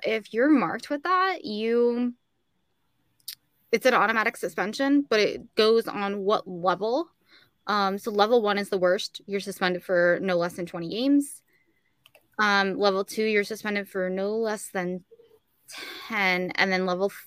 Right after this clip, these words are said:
three, you're suspended for no less than three games. Um, nothing ever came of that, so I'm not sure if something happened at the hearing. Um,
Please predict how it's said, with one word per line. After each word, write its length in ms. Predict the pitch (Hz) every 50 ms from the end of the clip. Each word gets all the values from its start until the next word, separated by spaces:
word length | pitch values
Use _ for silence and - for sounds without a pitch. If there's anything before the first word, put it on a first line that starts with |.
| - - _ _ _ -
three, 360 | 214 208 214 220 214 214 214
you're 160 | 208 196 196
suspended 400 | - - 196 - 202 185 185 180
for 180 | - 190 180 180
no 200 | 180 175 175 175
less 220 | 170 156 165 -
than 240 | - 151 165 175 - _ _ _
three 220 | - 247 277 277 214
games. 500 | 196 131 95 90 80 87 - - - _ _ - - - - _ _ _ _ _ _ - - 226
Um, 420 | 220 214 214 208 202 202 208 196 _ _ _ _ _ _ _ _ _ _ _ _ _ _ _ _ _ _ _ -
nothing 400 | 220 208 214 214 - 285 285 277
ever 160 | 262 247 247
came 260 | 247 - 214 196 214 233
of 80 | 233
that, 360 | 240 247 247 254 254 - - -
so 180 | - 226 196
I'm 100 | 202 208
not 160 | 214 214 -
sure 180 | 196 - 214 196
if 60 | 190
something 240 | - 196 196 208 202
happened 380 | 196 - 180 190 - 202 190 190
at 100 | 185 -
the 80 | -
hearing. 640 | 170 - 190 170 180 185 196 214 233 247 262 277 - _ _ _ _ - _ _ _ _ _ _ _ -
Um, 640 | 202 190 190 180 170 170 170 170 170 - 196 -